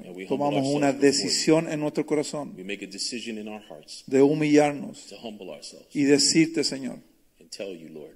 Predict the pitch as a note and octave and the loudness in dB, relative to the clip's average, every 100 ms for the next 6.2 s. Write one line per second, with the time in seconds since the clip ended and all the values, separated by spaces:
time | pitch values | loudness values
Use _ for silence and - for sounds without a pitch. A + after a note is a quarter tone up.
0 | _ C#3 B2 C#3+ D3+ A#2+ F#2+ - - - | _ -2 2 2 2 0 -6 -14 -20 -20
1 | E2+ G#2+ G2+ E2+ - - - B2 D3 D3 | -14 -10 -10 -10 -14 -10 -4 0 0 0
2 | C#3+ F#3 F3+ - D3 D3+ D3+ E3 D#3+ - | -2 -2 -4 0 2 2 0 -10 -10 -14
3 | - F#2 - G2+ G#2 G#2 - F2+ - A2+ | -16 -18 -12 -10 -10 -14 -18 -18 -12 -8
4 | F2+ - - - C#3+ B2+ D3+ D#3 D3+ D3+ | -8 -10 -16 -6 -2 2 2 2 0 2
5 | C#3 C3+ B2 D3+ D#3 D3 C#3+ B2 C#3 C#3 | 4 4 4 4 4 0 -6 -4 -4 -4
6 | C3+ | -4